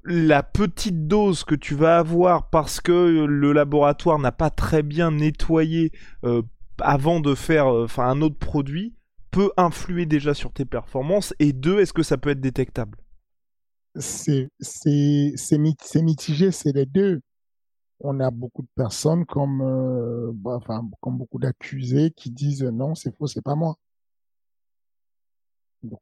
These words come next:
Speaker 2: on a beaucoup de personnes qui vont dire ça en disant, « Non, je ne, je ne sais pas de quoi vous parlez. » Et puis, il y a certains qui vont avouer, euh, à-, après coup, « Oui, c'était moi, mais je ne savais pas. » Et puis, il y a certains, euh,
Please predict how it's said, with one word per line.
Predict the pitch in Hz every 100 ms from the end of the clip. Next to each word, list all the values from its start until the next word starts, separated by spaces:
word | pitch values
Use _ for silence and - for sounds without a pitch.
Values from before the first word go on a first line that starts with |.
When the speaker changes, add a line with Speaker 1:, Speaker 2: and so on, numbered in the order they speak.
| -
Speaker 2:
on | 120 123
a | 120
beaucoup | 113 117 113
de |
personnes | - 117 - 147
qui | -
vont | 127 120
dire | 123 135
ça | -
en | 131
disant, « | 113 127 143
Non, | 120 170 151
je | 120
ne, | 117 117 - - _ _ -
je | 110
ne | 123
sais | 139
pas | 139
de | 123
quoi | - 120
vous | 120
parlez. » | 123 123 160 185
Et |
puis, | 131 - 135
il | 127
y | 117
a |
certains | 135 - 107 - 139 156
qui | -
vont | 120 120 139 143
avouer, | 123 104 113 127 147
euh, | 135 123 123 _ _ _ -
à-, | 135 135 131
après | - 147
coup, « | 147 - 147 139
Oui, | 139 156
c'était | 147 120 - 131
moi, | 127 135
mais | 143 120
je | 113
ne |
savais | 110 123 131
pas. » | 165 170
Et | 147
puis, | - 139
il | 127
y |
a | 123
certains, | - 95 - 147 170
euh, | 156